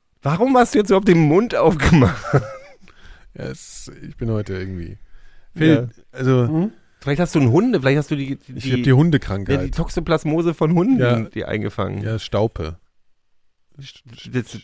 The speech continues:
Speaker 1: war das nicht ein Ministerpräsident von der, von, <laughs> von Brandenburg?
Speaker 2: Das war Stolpe.
Speaker 1: Ach so, stimmt.
Speaker 2: Ja.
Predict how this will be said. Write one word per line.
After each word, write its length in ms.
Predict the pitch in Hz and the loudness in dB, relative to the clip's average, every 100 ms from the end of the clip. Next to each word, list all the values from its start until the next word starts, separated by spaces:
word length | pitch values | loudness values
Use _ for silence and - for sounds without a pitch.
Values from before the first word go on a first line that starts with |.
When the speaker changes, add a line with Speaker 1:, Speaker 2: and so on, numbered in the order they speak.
| - | -2
Speaker 1:
war 100 | 107 | 0
das 120 | 113 | 0
nicht 160 | 113 | 2
ein 60 | 120 | 4
Ministerpräsident 680 | 110 120 - 139 123 120 120 | 4 2 2 0 2 0 0
von 140 | 123 | -2
der, 200 | 117 107 | 0 0
von, 320 | - - 113 - - | -2 -6 -6 -8 -6
<laughs> 140 | 131 110 - | -6 -6 -4
von 180 | 120 | -2
Brandenburg? 340 | 98 95 135 185 | 0 0 0 2
Speaker 2:
Das 80 | - | 4
war 100 | - | 2
Stolpe. 580 | - 98 101 87 76 - | 0 -4 -4 -6 -12 -6
Speaker 1:
Ach 100 | 139 | -6
so, 240 | - 110 95 _ | -4 -4 -4 _
stimmt. 360 | - 113 104 - 151 - - - - - _ | -14 -10 -10 -12 -20 -20 -20 -20 -20 -20 _
Speaker 2:
Ja. 80 | 98 | -20